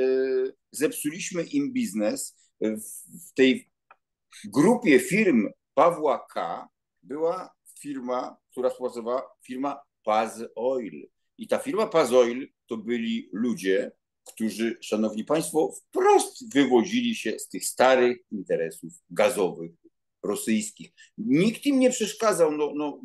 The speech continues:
zaczęliśmy, porozwalaliśmy im to, e, no, te macki sięgają dalej. E, poczytajcie sobie państwo, zobaczcie, kto tam był, kto tam funkcjonował. E,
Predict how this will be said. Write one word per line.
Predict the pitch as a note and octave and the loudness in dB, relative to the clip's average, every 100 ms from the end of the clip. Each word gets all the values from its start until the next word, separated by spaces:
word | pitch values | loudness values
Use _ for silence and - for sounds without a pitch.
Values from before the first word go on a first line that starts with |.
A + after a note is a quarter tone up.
| G#2+ | -8
zaczęliśmy, | A2 C3+ - D3 E3 D3 C3+ - _ | -2 -2 -2 -6 -4 -4 -4 -6 _
porozwalaliśmy | C#3 D3 C#3 D3 C3 A2 F2+ F#2+ F#2 | 0 2 4 6 6 2 -8 -12 -10
im | F2+ | -10
to, | G2+ C#3+ - _ _ - | -8 -8 -8 _ _ -2
e, | G#2 G#2+ - - | 0 0 -6 -10
no, | B2 D#3 | -8 -6
te | D3+ | -4
macki | C#3 D#3 - - D3 - | -2 -2 -6 -20 -20 -20
sięgają | - B2+ G#2+ A2 G#2 F2+ | -10 -6 0 2 2 -4
dalej. | D#2+ C2+ D2 _ _ _ _ _ _ _ _ _ _ _ - | -6 -8 -18 _ _ _ _ _ _ _ _ _ _ _ -16
E, | - - - _ _ _ - | -14 -14 -18 _ _ _ -2
poczytajcie | C4+ - - C#4+ | -2 2 2 2
sobie | A3+ B3 | -2 -2
państwo, | G#3+ G3 - C#3 F2 | -2 -6 -8 -10 -4
zobaczcie, | A2 A#2+ A#2+ - - C3+ | 0 2 2 -2 -6 -4
kto | - E3+ | 2 2
tam | E3+ D3 B2+ | 4 0 0
był, | A#2 G2 - | -4 -8 -6
kto | - B2+ | -2 0
tam | D3 C#3+ | 0 -2
funkcjonował. | C3+ B2+ - A#2+ A2 G#2 F#2 - - _ _ | -4 -6 -4 -4 -2 0 0 -2 -8 _ _
E, | F#2 | 4